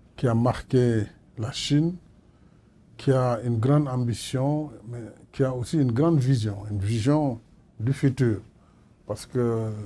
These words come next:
j'ai lu parfois ses réflexions, son livre, et aussi les discours, euh, lors du congrès du Parti communiste pour donner la vision. Parce qu'un vrai leader, c'est de v-, tracer un sillon,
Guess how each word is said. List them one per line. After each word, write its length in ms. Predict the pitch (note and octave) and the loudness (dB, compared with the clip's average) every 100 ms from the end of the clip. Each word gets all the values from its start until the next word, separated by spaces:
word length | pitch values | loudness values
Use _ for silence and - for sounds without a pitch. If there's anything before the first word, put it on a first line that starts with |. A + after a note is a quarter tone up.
| F#2 G2+ | -10 -6
j'ai 240 | G2 A#2+ | 0 2
lu 200 | A#2+ B2+ | 2 0
parfois 760 | - A2 - B2 B2+ B2 A2+ G#2+ | 0 -4 -4 -2 0 0 -2 -6
ses 140 | - | -8
réflexions, 560 | A#2 G#2 B2 A#2+ F3+ F3+ | -8 -4 -2 0 0 0
son 220 | C#3+ A2+ | 0 0
livre, 300 | A2 F3+ F3 - - - - - - | 2 2 0 -6 -18 -20 -20 -20 -10
et 60 | A#2+ | -4
aussi 400 | A#2 A#2+ - F3 | -2 0 0 2
les 180 | C3 | 4
discours, 600 | A#2 A#2+ B2+ - E3+ C#3 | 2 0 -2 -2 2 2
euh, 320 | A2 G2+ G2+ G2+ | 0 -4 -6 -6
lors 180 | A2 A#2 | -6 -4
du 220 | A2 G#2 | -4 -4
congrès 400 | - B2+ B2+ D#3 | -4 -2 2 2
du 120 | D3 A2+ | 2 -2
Parti 320 | A#2 G#2 - | -4 -8 -8
communiste 640 | A#2+ A2 A#2 E3+ - A#2+ G#2+ - | -6 -2 -2 -2 -4 -6 -6 -8
pour 120 | G2+ | -6
donner 420 | G#2 A2+ A#2+ G#2+ F#2+ | -2 0 0 -2 -4
la 100 | G2 | -6
vision. 460 | G2 G#2+ D3 F#3 G3 _ - - _ | -6 -4 -4 -4 -8 _ -20 -20 _
Parce 120 | A2+ | -12
qu'un 220 | - D#3+ D#3 | -6 -2 0
vrai 220 | E3 F#3 | 4 4
leader, 420 | D#3+ D3 D#3+ E3 - - | 4 2 2 2 -2 -8
c'est 140 | B2 | -2
de 80 | C3 | 0
v-, 140 | A#2+ A2 A2+ - _ _ _ _ | 0 -4 -10 -14 _ _ _ _
tracer 420 | - D#3 D3+ F3+ E3+ | 0 2 2 -2 0
un 100 | C#3 | -2
sillon, 440 | - C#3 C3 C#3+ | -2 -2 -2 -4